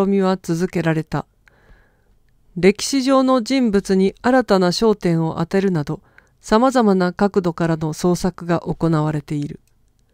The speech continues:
推理小説。推理小説に清張がよく親しむようになったのは、川北電気小倉出張所の給仕時代、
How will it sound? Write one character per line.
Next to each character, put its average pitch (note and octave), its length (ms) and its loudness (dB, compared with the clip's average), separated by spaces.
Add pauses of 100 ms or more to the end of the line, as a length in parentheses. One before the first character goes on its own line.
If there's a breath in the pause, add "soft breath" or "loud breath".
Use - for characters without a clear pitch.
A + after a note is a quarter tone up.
(1200)
推 C4 320 0
理 B3 120 0
小 A3 240 0
説。 - 420 -10 (1700)
推 C#4+ 300 0
理 D4 120 2
小 D4+ 220 2
説 F#3+ 300 0
に F#3 300 0
清 B3 260 0
張 F3+ 240 2
が F3 160 0
よ A3+ 180 2
く F#3 160 0
親 A3 260 -2
し A#3+ 160 -4
む G#3 140 2
よ F3 160 0
う F3 40 -2
に E3 120 -4
な E3 140 -2
っ E3+ 40 -2
た E3+ 200 -6
の D3+ 120 -6
は、 D3+ 200 -6 (500)
川 A#3+ 260 4
北 A3+ 300 -2
電 A3 240 0
気 F3 260 -4 (100)
小 F#3 140 -2
倉 B3 260 2
出 A3+ 200 -2
張 A3 320 2
所 G#3 120 2
の G3+ 200 2
給 A3+ 280 0
仕 G#3+ 160 -2
時 G3 140 -6
代、 D3 240 -4